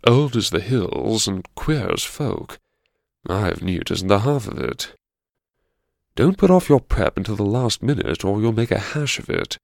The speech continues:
and either disqualify yourself, or else call up something you cannot put down. Ugh. Then again, Baz may just want to pump you for information about the investigation. She's a Jill of all trades and mistress of many,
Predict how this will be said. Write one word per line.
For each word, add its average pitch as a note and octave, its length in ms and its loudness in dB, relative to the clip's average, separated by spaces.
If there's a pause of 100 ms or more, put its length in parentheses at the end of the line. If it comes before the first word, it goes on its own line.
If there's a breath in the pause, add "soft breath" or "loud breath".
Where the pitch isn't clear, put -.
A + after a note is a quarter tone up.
(120)
and G2 80 0
either E2+ 180 2
disqualify F#2 680 0
yourself, - 640 -2
or G#2 140 4
else G2 180 0
call B2+ 320 4
up G2 160 0
something F#2+ 400 -2
you F#2+ 100 -6
cannot G#2+ 540 -4
put - 340 -6
down. - 840 -8 (1500)
Ugh. - 560 -8 (480)
Then B2+ 180 2
again, F2+ 540 -2
Baz G2+ 420 0
may G2 160 0
just - 300 -2
want - 160 -4
to - 80 -10 (100)
pump - 320 -6
you - 140 -8
for - 180 -4
information G2+ 640 -2
about - 220 -2
the G2+ 80 2
investigation. G2+ 1000 -2 (800)
She's D3 320 2
a A#2+ 60 6
Jill A2+ 360 4
of G#2 120 6
all G#2 180 8
trades G#2+ 640 0
and G2 300 0
mistress B2+ 400 2
of F#2+ 120 0
many, A#2+ 440 0